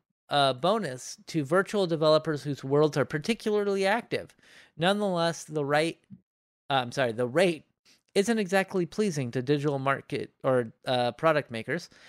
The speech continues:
It's steeper than many other online services and may make it difficult for some creators to operate in Horizon Worlds when it might be practical elsewhere. Exactly.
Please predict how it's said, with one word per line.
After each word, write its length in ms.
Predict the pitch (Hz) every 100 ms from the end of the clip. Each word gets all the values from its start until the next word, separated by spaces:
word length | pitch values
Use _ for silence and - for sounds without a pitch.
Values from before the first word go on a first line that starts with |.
| - -
It's 200 | 165 -
steeper 600 | - - 247 262 - 226
than 360 | 196 170 151 156
many 320 | 185 214 208
other 320 | 170 175 165
online 380 | 147 143 135 131
services 520 | - 208 202 214 196
and 240 | 156 139
may 200 | 147 185
make 320 | 196 165 170 170
it 140 | 127
difficult 520 | 170 185 180 147 127
for 100 | -
some 240 | 131 202 214
creators 520 | 180 147 135 143 -
to 120 | 147
operate 480 | 147 156 170 165 165
in 160 | 175 180
Horizon 480 | 190 180 170 180 139
Worlds 480 | 127 117 123 - - - - -
when 160 | 143 143
it 120 | 131
might 340 | 135 151 139
be 340 | 147 139 131 - _ _
practical 640 | - 175 170 170 170 151 -
elsewhere. 580 | 117 - - - - - _ _
Exactly. 680 | 135 123 139 135 113 92